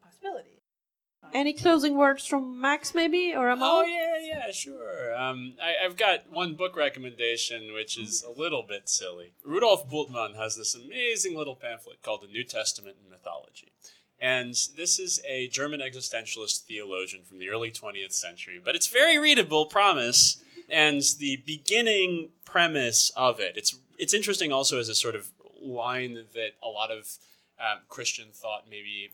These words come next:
Speaker 3: mainstream Christian thought, could have taken at one point, but didn't, at least in the States, which is like, okay, we have this inherited, uh, mythology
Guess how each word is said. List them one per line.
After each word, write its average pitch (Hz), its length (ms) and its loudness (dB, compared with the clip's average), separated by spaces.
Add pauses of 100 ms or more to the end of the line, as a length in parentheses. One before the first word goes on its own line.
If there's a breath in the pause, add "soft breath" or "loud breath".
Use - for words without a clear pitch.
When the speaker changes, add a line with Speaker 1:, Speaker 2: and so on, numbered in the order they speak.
Speaker 3:
mainstream 139 380 0
Christian 117 280 -14
thought, 107 220 -20
could 302 160 -8
have 269 160 0
taken 143 320 -10
at 117 80 -16
one 110 140 -14 (100)
point, 110 240 -18
but 120 140 -16 (240)
didn't, 151 240 -8
at 123 160 -18
least 127 220 -8
in 101 100 -18
the 101 80 -14
States, - 440 -8 (300 soft breath)
which 156 160 -8
is 156 100 -6
like, 156 160 -2
okay, 226 480 -2
we 151 140 -8
have 165 240 -10
this 160 240 -4
inherited, 151 880 -8 (300)
uh, 120 180 -4
mythology 113 720 0